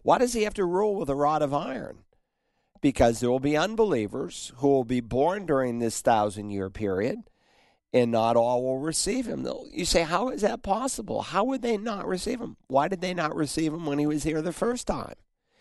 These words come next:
And one of the functions of the millennial kingdom is to show really the depravity of man and how sick we really are by nature.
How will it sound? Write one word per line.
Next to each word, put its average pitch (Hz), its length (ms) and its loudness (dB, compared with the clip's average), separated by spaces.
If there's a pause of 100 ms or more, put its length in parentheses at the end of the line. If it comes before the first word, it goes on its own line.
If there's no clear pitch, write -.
(280)
And 131 80 6
one 160 140 6
of 156 80 2
the 131 80 0
functions 143 580 -4
of 120 120 4
the 117 80 0
millennial 117 520 2
kingdom 143 420 -2
is 107 360 -2
to 113 180 -2
show 131 300 2
really 139 420 0
the 110 120 -4
depravity 120 640 0
of 98 120 -8
man 131 440 -8 (560)
and 107 100 -8
how 120 140 4
sick - 520 0
we 135 200 0
really 131 400 0
are 139 320 -2
by 117 320 2
nature. 113 560 -4